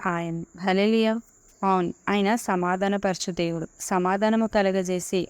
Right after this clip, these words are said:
ఆశీర్వాదం వైపు నడిపించు. నీ జీవితంలో సమాధానం లేదని బాధపడుతున్నావా? నీ బాధలు, నీ భయాలు వెళ్ళగొట్టే యేసయ్య నీకు తోడై ఉన్నాడు. నీ సమస్య నిన్నేమీ చేయలేదు. ఆ సమస్యలో నుంచి దేవుడు నీకు సమాధానాన్నిచ్చి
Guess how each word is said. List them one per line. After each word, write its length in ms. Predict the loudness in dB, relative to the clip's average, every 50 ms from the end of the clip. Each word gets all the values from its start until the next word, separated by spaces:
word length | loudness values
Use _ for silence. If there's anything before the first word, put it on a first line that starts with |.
| -4 -4
ఆశీర్వాదం 720 | -4 -4 -4 -4 -2 -2 -2 0 0 0 0 0 0 0
వైపు 260 | 0 0 -2 0 0
నడిపించు. 640 | 0 2 2 0 -2 -2 -2 -4 -4 -4 -6 -8 -10 -10 -2 0
నీ 180 | 2 4 4 2
జీవితంలో 560 | 2 2 2 2 2 2 2 2 2 2 0
సమాధానం 580 | 0 0 0 2 2 2 2 2 2 2 2
లేదని 400 | 2 2 2 0 0 0 -2 -2
బాధపడుతున్నావా? 920 | -2 -2 -4 -4 -4 -4 -4 -6 -6 -4 -4 -4 -4 -2 -4 -4 -4 -6 -6 -8 -12 -20 -20 -18 -4 0
నీ 120 | 0 2
బాధలు, 440 | 4 4 4 4 4 4 2 2 2
నీ 200 | 2 2 2 2
భయాలు 440 | 2 0 0 0 0 -2 -2 -2 -2
వెళ్ళగొట్టే 480 | -2 0 0 0 -2 -2 -4 -2 -2 -2
యేసయ్య 420 | -2 -2 -4 -4 -2 -2 0 0
నీకు 340 | 0 0 -2 -2 -4 -4 -4
తోడై 380 | -2 -2 -2 0 -2 -2 -2
ఉన్నాడు. 380 | -4 -4 -4 -4 -6 -6 -8 -10 -12 -14 -18 -20 -20 -20 -16 -6 0 2
నీ 120 | 2 2
సమస్య 560 | 2 0 0 0 0 0 0 0 2 4 4
నిన్నేమీ 540 | 4 2 2 0 0 0 0 0 0 -2 -2 -2 -2 -2
చేయలేదు. 580 | -2 -2 -2 -2 -4 -6 -8 -12 -20 -8 -2
ఆ 120 | -2 -2 -2
సమస్యలో 560 | 0 0 0 0 0 0 0 2 2 4 4
నుంచి 280 | 4 2 2 0 0 0
దేవుడు 300 | 2 2 0 2 0 0
నీకు 260 | 0 0 -2 -2 -6
సమాధానాన్నిచ్చి 1160 | -4 -2 -2 -2 0 0 0 0 2 2 2 2 2 2 0 0 -2 -4 -6 -6 -4 -6 -6